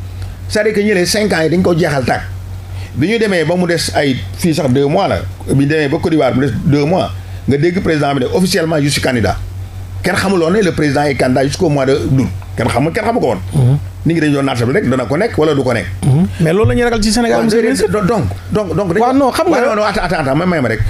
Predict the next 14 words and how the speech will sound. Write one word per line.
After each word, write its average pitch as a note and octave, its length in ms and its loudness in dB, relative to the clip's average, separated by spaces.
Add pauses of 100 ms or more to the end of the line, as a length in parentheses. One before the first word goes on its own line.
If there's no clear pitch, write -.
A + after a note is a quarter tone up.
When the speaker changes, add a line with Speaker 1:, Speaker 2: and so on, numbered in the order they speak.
(160)
Speaker 1:
C'est-à-dire G3+ 220 0
que D#3+ 80 0
su G3 100 0
fekkee F#3 300 0
ne G2 80 -2 (840)
dañ F#3+ 140 2
bëgg G3 140 2
a A#3+ 60 2
indi D#3+ 120 0
débat D3+ 280 2
boo C#3 140 2
xam C#3+ 140 2
ne C#3+ 120 2
jotul, C3 280 0